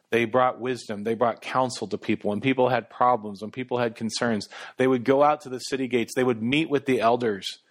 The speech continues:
and the elders would dispense their wisdom and insight and say, "These are the things that you must do. This is how you resolve these situations." The elders added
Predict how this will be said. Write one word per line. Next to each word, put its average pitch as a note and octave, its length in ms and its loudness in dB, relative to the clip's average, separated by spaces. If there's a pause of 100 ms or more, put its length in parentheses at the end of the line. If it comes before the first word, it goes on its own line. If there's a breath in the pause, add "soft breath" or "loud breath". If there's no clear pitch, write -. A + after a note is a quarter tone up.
(300 soft breath)
and B2+ 140 0
the B2 80 0
elders C#3+ 340 0
would C#3 120 0
dispense C3 480 -2 (100)
their A#2 160 2
wisdom A#2 440 0
and G#2+ 100 0
insight A2 420 0
and G2 100 -8
say, G#2+ 160 2
"These B2 380 2
are B2 40 2
the A#2+ 100 4
things A#2 360 0
that F#2+ 160 -4
you G#2+ 140 -2
must G2+ 260 -2
do. F2+ 240 0 (280 loud breath)
This B2 200 2
is C3+ 120 -6
how B2+ 180 0
you B2 220 0
resolve G#2 580 4
these G2+ 200 -2
situations." F#2 880 -6 (580 soft breath)
The A2 220 0
elders C3 800 0 (280)
added G#2 580 -4